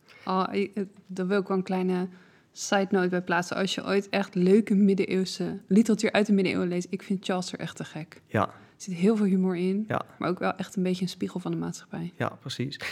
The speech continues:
Speaker 2: Het leuke is ook, hè, Chaucer komt uit deze periode.
Speaker 1: Ja.
Speaker 2: Ehm, vandaar ook dat hij dus Colfax, eh, eh, beschrijft. Hij is nooit in dienst geweest van de koning. Eh, al had het wel gekund, want de koning heeft dus veel, eh, nou ja, artiesten in dienst gehad.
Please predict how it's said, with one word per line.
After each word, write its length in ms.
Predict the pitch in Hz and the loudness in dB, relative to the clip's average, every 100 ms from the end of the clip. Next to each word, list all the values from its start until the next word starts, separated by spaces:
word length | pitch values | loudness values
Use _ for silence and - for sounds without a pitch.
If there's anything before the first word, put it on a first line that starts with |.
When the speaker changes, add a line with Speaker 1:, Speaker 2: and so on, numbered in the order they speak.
| - | 2
Speaker 2:
Het 100 | 135 | 6
leuke 200 | 175 131 | 6 6
is 80 | |
ook, 80 | 117 | 2
hè, 100 | 147 - | 2 2
Chaucer 400 | - 165 - 131 | 4 4 4 0
komt 320 | - 170 175 - | 4 6 4 0
uit 400 | 147 135 - - _ _ - | 0 0 -2 -14 _ _ 2
deze 240 | 123 131 | 4 4
periode. 580 | - 113 107 104 120 180 - - _ - | 2 0 2 2 2 -2 -8 -20 _ -12
Speaker 1:
Ja. 160 | - 185 | -6 0
Speaker 2:
Ehm, 800 | 127 110 104 107 101 101 104 - | 4 6 4 0 0 2 0 0
vandaar 340 | - 113 107 | 4 6 6
ook 120 | 110 110 | 6 4
dat 120 | 107 | 0
hij 80 | 107 | -2
dus 180 | 107 | -2
Colfax, 720 | - 123 139 147 - - - - - | 2 2 2 -6 -8 -10 -14 -14 -2
eh, 520 | 131 127 131 - - | 0 0 0 -2 -4
eh, 80 | 131 | -4
beschrijft. 540 | 123 - 135 208 - - - - | -2 0 0 0 -6 -18 -20 0
Hij 100 | 139 | 6
is 40 | |
nooit 160 | 160 220 | 6 8
in 100 | 143 | 6
dienst 260 | 147 226 - | 6 4 2
geweest 360 | 143 117 - | 2 2 0
van 360 | - 113 104 104 | 0 2 2 -2
de 80 | 127 | -2
koning. 380 | - 101 113 262 - - - | 2 2 2 -2 -8 -20 -6
Eh, 160 | 120 | -2
al 100 | - | 0
had 100 | 127 | 0
het 100 | 131 | 0
wel 120 | 143 131 | 0 0
gekund, 320 | - 127 175 | 2 0 0
want 120 | 127 | -4
de 60 | - | -2
koning 280 | 123 117 | -2 0
heeft 140 | 107 110 | -2 -2
dus 120 | - | -4
veel, 560 | - 127 117 - - - - - | 2 4 4 0 -6 -14 -14 -10
eh, 60 | 123 | -6
nou 140 | 110 | -4
ja, 60 | - | -4
artiesten 480 | - - 135 - - | -8 -8 -8 -6 -8
in 80 | |
dienst 240 | 123 123 - | -6 -6 -6
gehad. 300 | - 170 | -6 -8